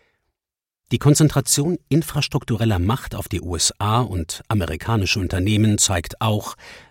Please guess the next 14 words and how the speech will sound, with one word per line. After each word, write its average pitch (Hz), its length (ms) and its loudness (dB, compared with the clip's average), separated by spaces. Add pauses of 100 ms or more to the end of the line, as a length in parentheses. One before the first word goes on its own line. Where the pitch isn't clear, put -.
warum 123 280 6
sie 160 280 4
weiterhin 127 580 2
den 113 160 2
größten - 640 -2
Einfluss 95 480 -2
auf - 180 -6
die 92 140 -10
K-I-Netzwerke 90 920 -2
ausüben. - 600 -4 (1000)
Mit 127 160 0
fast - 300 0
dreihundert 151 580 0
Zentren 95 540 -2